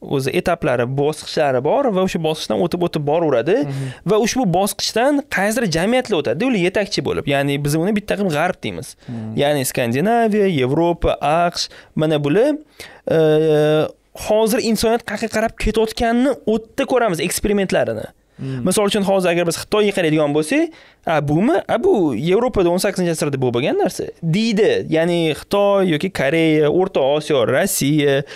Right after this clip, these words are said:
Speaker 1: Afrika mamlakatlari bu jamiyatlar o'tib bo'lgan davrdan o'tyapti hozir.
Speaker 2: Hmm.
Speaker 1: Va hozir yangi davrdan o'tayotganlar, ana, u g'arb jamiyatlari. Va ularda mana shu gender tengligi va feminizm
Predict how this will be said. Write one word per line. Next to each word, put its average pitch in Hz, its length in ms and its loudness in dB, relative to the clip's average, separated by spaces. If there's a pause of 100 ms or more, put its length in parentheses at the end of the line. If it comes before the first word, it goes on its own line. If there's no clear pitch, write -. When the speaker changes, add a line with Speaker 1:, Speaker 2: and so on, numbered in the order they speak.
(200)
Speaker 1:
Afrika 190 380 -2
mamlakatlari 170 680 0 (300)
bu 202 340 0
jamiyatlar 208 580 2
o'tib 226 320 0
bo'lgan 240 320 2
davrdan 214 400 2
o'tyapti - 400 -2
hozir. - 240 -6
Speaker 2:
Hmm. 123 220 -6
Speaker 1:
Va 147 100 2
hozir 202 360 0
yangi 254 480 2
davrdan 208 340 2
o'tayotganlar, 196 580 0
ana, 220 200 0
u 208 440 0
g'arb 175 320 0
jamiyatlari. 123 600 -2 (720)
Va 208 240 4 (160)
ularda 196 600 2 (340)
mana 202 200 2
shu 226 180 0
gender 196 400 2
tengligi 196 840 2
va 147 100 0
feminizm 208 600 0